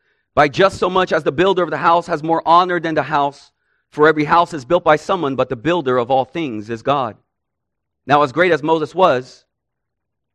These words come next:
he was only a part of the house of God. Christ is the builder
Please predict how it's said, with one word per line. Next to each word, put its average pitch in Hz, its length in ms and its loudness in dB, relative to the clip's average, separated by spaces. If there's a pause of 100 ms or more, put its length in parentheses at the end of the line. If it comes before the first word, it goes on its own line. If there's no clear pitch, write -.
(120)
he 151 100 -2
was 139 140 0
only 160 280 0
a 113 100 0
part - 600 -4 (420)
of 160 200 2
the 139 80 0
house 139 280 -4
of 113 100 -12
God. 120 300 -2 (1120)
Christ - 680 -2 (600)
is 156 180 -2
the 160 120 4
builder 131 640 0